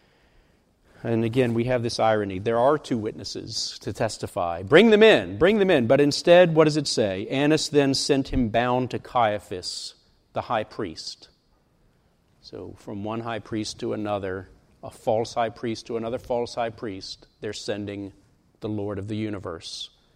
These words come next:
to be judged. That's ironic. That's unexpected. And that brings us to our last testimony, the testimony of fulfillment,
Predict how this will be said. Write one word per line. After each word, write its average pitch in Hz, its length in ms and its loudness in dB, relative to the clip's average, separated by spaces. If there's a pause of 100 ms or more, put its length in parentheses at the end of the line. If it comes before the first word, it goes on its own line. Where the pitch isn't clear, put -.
(400)
to 107 100 -10
be 104 100 -8
judged. 92 760 -12 (1700)
That's 101 200 -12
ironic. 117 420 -6 (640)
That's - 160 -12
unexpected. - 800 -6 (920)
And 127 160 0
that 127 160 2
brings 127 200 2
us 127 100 -2
to 151 100 2
our 123 100 6
last 117 260 2
testimony, 104 560 2
the 110 140 -4
testimony 131 800 -2
of 123 180 -2
fulfillment, 123 680 -2